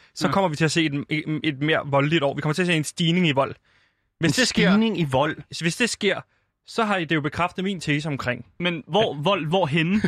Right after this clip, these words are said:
Speaker 2: Hvor
Speaker 3: Og
Speaker 2: i
Speaker 3: hvordan
Speaker 2: ver-, altså
Speaker 3: vold? Og hvorfor?
Speaker 2: Og hvilken slags vold? Der mangler så mange parametre her.
Speaker 1: Du er meget fascineret af vold her.
Speaker 2: <laughs> Nej,
Speaker 1: Du vil
Speaker 2: jeg
Speaker 1: meget
Speaker 2: vil
Speaker 1: gerne
Speaker 2: bare
Speaker 1: snakke
Speaker 2: gerne
Speaker 1: om
Speaker 2: vide,
Speaker 1: vold
Speaker 2: jeg
Speaker 1: hele
Speaker 2: vil,
Speaker 1: tiden.
Speaker 2: jeg vil bare gerne vide, hvad, hvilke parametre der vedmål foregår på.
Speaker 3: Det er bare sådan, at hvis der sker mere vold, så er det videospils skyld. Det,
Speaker 1: Selvfølgelig.
Speaker 3: det, det kan jeg ikke lide.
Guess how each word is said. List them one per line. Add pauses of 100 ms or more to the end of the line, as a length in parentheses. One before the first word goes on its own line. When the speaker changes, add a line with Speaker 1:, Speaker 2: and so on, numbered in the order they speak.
(220)
Speaker 2:
Hvor
Speaker 3:
Og
Speaker 2:
i
Speaker 3:
hvordan
Speaker 2:
ver-,
altså
Speaker 3:
vold? (140)
Og
hvorfor? (280)
Speaker 2:
Og
hvilken
slags
vold?
Der
mangler
så
mange
parametre
her.
Speaker 1:
Du
er
meget
fascineret
af
vold
her.
Speaker 2:
<laughs>
Nej, (360)
Speaker 1:
Du
vil
Speaker 2:
jeg
Speaker 1:
meget
Speaker 2:
vil
Speaker 1:
gerne
Speaker 2:
bare
Speaker 1:
snakke
Speaker 2:
gerne
Speaker 1:
om
Speaker 2:
vide,
Speaker 1:
vold
Speaker 2:
jeg
Speaker 1:
hele
Speaker 2:
vil,
Speaker 1:
tiden.
Speaker 2:
jeg
vil
bare
gerne
vide,
hvad,
hvilke
parametre
der
vedmål
foregår
på.
Speaker 3:
Det
er
bare
sådan,
at
hvis
der
sker
mere
vold,
så
er
det
videospils
skyld. (340)
Det,
Speaker 1:
Selvfølgelig.
Speaker 3:
det,
det
kan
jeg
ikke (100)
lide.